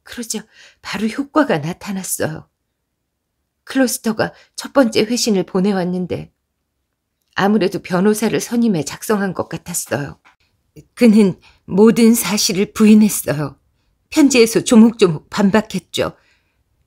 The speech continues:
한때 제가 그하고 일했던 사실까지 부인하면서 심지어 절 알지도 못한다고 시치미를 뗐어요.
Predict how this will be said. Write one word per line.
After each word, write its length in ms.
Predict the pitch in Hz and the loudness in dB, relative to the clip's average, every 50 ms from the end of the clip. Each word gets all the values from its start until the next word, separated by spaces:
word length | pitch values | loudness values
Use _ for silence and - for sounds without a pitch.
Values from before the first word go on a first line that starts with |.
| _ _ _ _ _ _ _ _ _ | _ _ _ _ _ _ _ _ _
한때 300 | - 285 277 277 233 226 | -6 -4 0 2 2 2
제가 380 | - - 196 - 220 214 220 | 4 2 2 2 0 -2 -4
그하고 680 | - - - 202 208 214 226 220 - - 170 208 208 - - - - _ | -6 -6 -4 -2 0 -2 -2 -4 -2 0 0 0 0 -2 -6 -20 -20 _
일했던 580 | - 202 220 247 214 254 240 - - 226 220 226 | -2 0 2 4 4 4 4 4 4 4 4 2
사실까지 720 | 220 214 214 214 - 254 - - - 180 185 - 170 - | 0 -2 -2 0 0 -2 -2 0 0 0 0 0 -4 -2
부인하면서 720 | - 226 214 214 208 208 185 175 165 175 - - 160 - _ _ _ _ _ _ _ _ | 2 4 6 6 6 4 2 0 -2 -2 -4 -8 -10 -10 _ _ _ _ _ _ _ _
심지어 400 | - - - 285 262 208 226 226 | -2 2 4 4 4 4 4 2
절 340 | 220 - - 240 247 233 233 - | 0 0 0 2 2 2 2 2
알지도 480 | 160 185 202 208 202 - 240 - 196 156 | 2 2 2 2 0 -2 -2 -2 0 0
못한다고 640 | 165 202 220 - - 277 262 233 233 196 - 190 | 0 0 0 2 2 2 4 4 4 2 0 -2
시치미를 560 | 180 - - - - - 277 226 196 196 190 - | -4 -4 -4 -4 -2 0 2 2 2 0 2 2
뗐어요. 580 | 226 214 214 - - - 147 165 156 135 - | 0 0 0 -2 -4 -2 -2 -2 -4 -6 -10